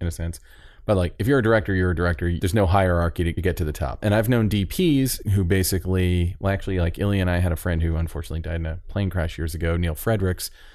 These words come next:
But I remember Neil, he just showed up in L A and he's like, "I'm a D P." Sometimes he would operate for other people, and he basically accepted that he would work on smaller stuff and build up,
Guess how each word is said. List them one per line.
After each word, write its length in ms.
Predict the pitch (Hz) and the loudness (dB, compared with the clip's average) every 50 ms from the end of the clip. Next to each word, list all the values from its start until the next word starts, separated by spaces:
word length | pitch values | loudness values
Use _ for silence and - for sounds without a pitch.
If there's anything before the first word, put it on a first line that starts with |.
| - - - - | -20 -18 -8 -4
But 160 | 98 - - - | -4 -4 -4 -2
I 80 | 101 107 | 0 2
remember 400 | 107 110 110 107 107 104 98 95 | 2 2 2 2 2 2 2 2
Neil, 640 | 95 104 107 107 113 120 117 104 98 92 90 - - - - - - - - - - | 2 2 2 2 2 2 4 2 2 2 0 -4 -10 -20 -20 -20 -20 -20 -20 -16 -8
he 180 | 95 101 117 | -2 0 2
just 160 | 107 107 101 | 2 2 2
showed 240 | - - 123 113 117 | 2 2 2 4 4
up 120 | 120 - 123 | 2 2 2
in 80 | 113 | 2
L 180 | 110 110 110 113 | 2 4 4 4
A 160 | 117 123 123 | 2 2 0
and 120 | - 98 92 | 2 2 2
he's 140 | 98 90 90 | 2 2 2
like, 180 | 90 90 85 - | 0 0 0 0
"I'm 160 | 95 98 98 | 0 2 2
a 20 | |
D 160 | 87 98 95 | 2 2 0
P." 220 | 90 - 92 82 80 | 0 0 0 -2 0
Sometimes 560 | - - 101 104 101 107 104 104 104 98 - | 0 0 0 2 2 2 2 2 2 0 -2
he 180 | - 92 - 95 | -4 -2 0 0
would 140 | 87 - - | 0 0 0
operate 380 | 87 98 92 - 107 - - | 0 -2 0 2 0 0 0
for 80 | - 110 | 0 0
other 100 | 107 107 | 0 0
people, 380 | - 120 117 - 120 113 107 - - | 0 -2 -2 0 -2 -2 -2 -2 -2
and 140 | 92 92 92 | 0 0 2
he 120 | 101 101 | 2 2
basically 460 | 90 120 123 117 - 117 - 104 98 | 2 0 0 0 -2 -2 0 0 0
accepted 500 | 92 - - 117 107 - - - 90 87 - - - - - - | 0 0 0 0 0 0 0 -2 -2 -2 -4 -6 -10 -10 -8 -4
that 100 | - 95 | 0 2
he 100 | 95 104 | 2 2
would 120 | 101 98 92 | 2 2 2
work 260 | 90 101 104 95 - | 2 2 2 2 2
on 200 | 95 87 90 85 | 0 2 0 0
smaller 460 | - - - 101 92 87 85 82 80 | -2 0 0 2 2 2 2 0 -2
stuff 580 | - - - - 113 95 90 82 - - - - - - - - - - | -4 -4 -2 0 2 2 2 0 -2 -4 -10 -14 -16 -20 -18 -18 -10 -4
and 220 | - 98 90 87 80 | 0 2 2 2 4
build 300 | 107 101 95 92 90 - - | 4 4 4 4 2 0 0
up, 300 | 101 101 85 73 - | -2 -2 -2 -2 -4